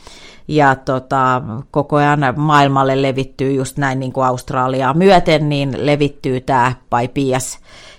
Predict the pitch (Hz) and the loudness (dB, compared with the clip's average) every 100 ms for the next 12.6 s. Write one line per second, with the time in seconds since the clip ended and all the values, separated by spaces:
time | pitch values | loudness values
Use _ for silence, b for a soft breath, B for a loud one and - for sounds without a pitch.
0 | - 151 139 131 113 - 147 165 165 156 | -2 4 6 4 2 -2 4 6 4 2
1 | 147 139 135 139 139 127 - - 143 131 | 0 0 -2 -2 -2 -2 -6 -8 -6 -6
2 | - 139 135 127 - 131 139 131 147 147 | -4 -4 -4 -6 -8 -4 -4 -2 0 4
3 | 156 151 143 135 131 120 - 139 135 - | 6 6 4 2 -2 -4 0 2 2 2
4 | 123 107 107 127 127 127 123 170 - 127 | 2 4 2 -2 -2 -2 -4 -8 -6 -4
5 | 127 - 123 - 180 170 165 156 147 147 | -4 -4 -8 2 4 4 4 2 0 -2
6 | 143 151 151 151 151 135 131 131 135 131 | -2 0 0 0 -2 -2 -4 -4 -6 -6
7 | 123 139 143 127 - 123 127 120 120 120 | -8 -4 -2 -2 -4 -6 -4 -2 -2 -2
8 | 107 117 - B B B B B 117 135 | -2 -4 -6 B B B B B -2 0
9 | 139 123 120 110 113 131 - - 123 127 | -2 -4 -4 -2 -4 -6 -12 -12 -8 -6
10 | - 135 131 135 131 110 139 - - _ | -4 -4 -4 -4 -4 -4 -6 -12 -20 _
11 | 156 156 160 160 165 196 180 180 160 143 | -6 0 0 0 2 4 4 2 0 0
12 | - - - 131 - - | -4 -20 -12 -12 -12 -18